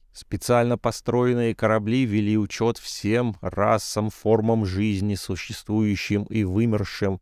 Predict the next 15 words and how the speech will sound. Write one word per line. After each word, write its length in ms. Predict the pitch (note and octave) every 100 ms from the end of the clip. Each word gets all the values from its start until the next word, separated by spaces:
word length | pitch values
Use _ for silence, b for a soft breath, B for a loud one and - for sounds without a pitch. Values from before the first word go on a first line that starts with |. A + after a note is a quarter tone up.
| _
и 120 | -
химическому 760 | F2+ F#2+ G#2 C3 B2+ - B2+ B2+
составу 800 | - G#2+ - - G2 G#2+ G2+ G2+ -
оных. 400 | G#2+ G2 F2 - _ _ _ -
Они 400 | G#2 C#3+ E3+ C#3+
летели 480 | G#2 G#2 C3 C3+
быстрее 600 | B2 A2+ - - B2 A#2+ A2+
света, 640 | - G#2+ A#2+ G#2 F2 E2+
дабы 440 | F#2+ F#2 F#2+ G2+
исследовать 840 | F#2 - - G#2+ C#3 A#2+ A2 A2 -
и 100 | A2
нанести 560 | G2+ G2 F#2+ - - B2
на 180 | A2+
карту 420 | F2 G2 F#2+ - F#2+
космос. 760 | - G2+ E2+ - - - -